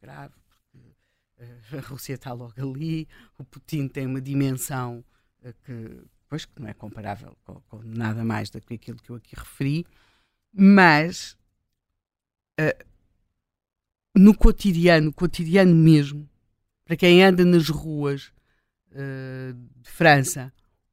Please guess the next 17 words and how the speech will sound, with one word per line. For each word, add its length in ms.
ou 140
nas 280
ruas 760
da 200
Bélgica, 920
ou 440
em 200
alguns 680
bairros 680
periféricos 880
na 120
Suécia, 520
nunca 220
pensei 340
em 40
dizer 320
isto, 220